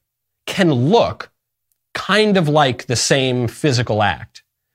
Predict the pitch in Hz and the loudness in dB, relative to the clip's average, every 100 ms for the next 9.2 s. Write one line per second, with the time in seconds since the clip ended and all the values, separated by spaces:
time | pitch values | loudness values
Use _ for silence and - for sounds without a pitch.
0 | - 185 175 - 190 - 214 214 202 226 | -4 0 0 0 -2 0 -2 0 0 0
1 | 254 117 78 - 135 - 131 - 202 196 | 0 -4 -6 -4 -4 -2 -4 -2 0 0
2 | - 92 76 - _ _ 117 110 135 107 | -2 -8 -8 -12 _ _ -6 -4 -2 -4
3 | 82 101 101 110 - 214 196 117 92 87 | -6 -8 -6 -8 -2 0 0 -2 -6 -6
4 | 87 80 - 101 - 104 78 - _ _ | -8 -8 -12 -14 -8 -8 -8 -16 _ _
5 | 120 123 120 - 254 175 85 - 62 - | -2 -2 -2 -2 2 2 0 -8 -12 -18
6 | _ _ _ 143 117 123 117 60 - 110 | _ _ _ -2 2 0 -2 -10 -12 -8
7 | 107 117 117 165 214 180 147 - 180 196 | -2 -2 0 0 0 0 0 0 -2 0
8 | 160 147 135 110 107 104 95 90 95 95 | 0 2 0 0 -2 -2 -4 -4 -4 -6
9 | 69 | -8